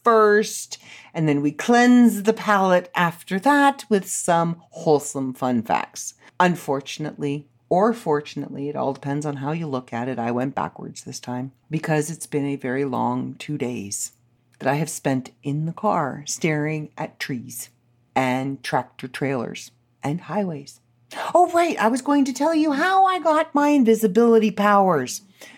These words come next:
So we're driving back and we see this tractor trailer, and it's got about three, six, nine, ten, eleven, twelve, fifteen,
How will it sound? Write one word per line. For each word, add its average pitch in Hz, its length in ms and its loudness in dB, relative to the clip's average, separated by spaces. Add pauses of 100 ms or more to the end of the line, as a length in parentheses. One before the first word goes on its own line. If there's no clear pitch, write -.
(140)
So 220 560 4 (280)
we're 196 120 -2
driving 269 380 2
back 151 560 -2 (280)
and 147 520 -2
we 156 80 -8
see 180 300 -4
this 156 460 -4 (480)
tractor 160 340 -2
trailer, 135 420 -6
and 143 80 -8
it's 160 140 -10
got 262 300 0
about 175 580 -2 (300)
three, 165 240 -10
six, - 360 -16
nine, 147 500 -6 (280)
ten, 165 200 -12
eleven, 151 480 -10
twelve, - 260 -18 (400)
fifteen, 165 640 -4